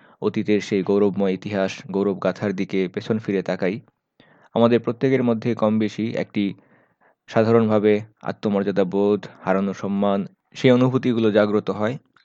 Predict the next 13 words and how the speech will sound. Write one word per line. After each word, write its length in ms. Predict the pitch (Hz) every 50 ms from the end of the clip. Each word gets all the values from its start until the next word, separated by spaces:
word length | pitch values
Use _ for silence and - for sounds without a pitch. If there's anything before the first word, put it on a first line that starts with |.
| _ - -
কিছুটা 300 | - 120 143 139 143 135
হলেও 340 | 127 131 131 120 117 - - _ _ _ _ _ _ _ _ _ _ _ _ _
সেই 220 | - - 117 107
গৌরবময় 480 | 104 107 110 113 113 110 107 113 107 104
জীবন, 360 | 98 107 101 104 104 104 107
সেই 300 | 104 107 - - 107 101
গৌরবময় 400 | 92 104 98 104 98 95 101 95
সময় 440 | - - 110 104 104 101 98 95 98 - _ _ _ _ _
ফিরে 200 | - 135 123 123
পেতে 220 | 123 - - 98 95
ইচ্ছা 280 | 92 - - - 95
করে। 220 | - 71 62 53 - - _ _ _ _ _ _ _ _ _ _ _ - _ _ _ _ _ _ _ _ _ _ _ -
কিন্তু 400 | 139 139 143 147 139 135 139